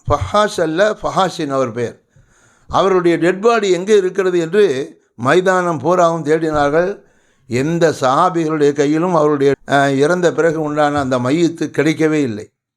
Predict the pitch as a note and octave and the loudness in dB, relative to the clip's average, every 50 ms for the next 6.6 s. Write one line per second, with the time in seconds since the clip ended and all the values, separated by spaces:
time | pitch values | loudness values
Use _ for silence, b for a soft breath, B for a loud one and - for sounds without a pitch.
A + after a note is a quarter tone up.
0 | _ _ _ _ _ _ _ _ _ _ _ - B2 A#2 A#2 C3+ E3 F3+ F3+ F3+ | _ _ _ _ _ _ _ _ _ _ _ -2 -2 0 2 2 2 2 2 2
1 | F3 D#3 D3 D3+ D3 C#3 - - D#3 D#3+ D#3+ D3 C#3+ C#3+ B2+ G#2+ - B2 B2+ B2+ | 0 -2 -2 -2 -2 -2 -2 -2 -2 -2 -2 -2 -2 -2 -2 -2 -2 0 0 2
2 | C#3+ D#3 D#3 C3+ B2+ C3+ D#3 E3 D#3+ D#3+ D#3+ D#3 D3+ D3 C#3+ C3 C3 C3 A#2+ - | 2 2 2 0 -2 -2 -2 -4 -4 -2 -2 0 0 0 0 0 -2 -2 -4 -2
3 | C3+ C#3+ D#3+ D3+ - C#3+ D3 C#3 C3+ B2 C3 C#3+ C#3 D3+ E3 E3+ E3 E3+ - D3 | -2 -2 -2 0 -2 -2 0 0 0 0 0 0 0 0 0 0 -2 -4 -6 -8
4 | C3 B2 B2+ C3 B2+ A#2+ B2 D#3 F3 F3 - - b b b b b b b A#2 | -6 -4 -2 -2 -2 -2 0 -2 -2 -4 -6 -12 b b b b b b b -2
5 | B2 C#3+ E3+ F3 E3 E3+ E3+ E3 E3 E3 C#3 C3+ C#3 D3+ D#3 D3+ D3+ D3+ D3 C#3 | 0 0 0 0 -2 -6 -8 -8 -6 -4 -2 0 2 2 2 2 0 0 -2 -4
6 | A#2+ B2+ D3 D3+ C3+ C3+ C3 B2+ A#2 B2 C3 | -2 0 0 0 0 0 -2 -4 -4 -4 -4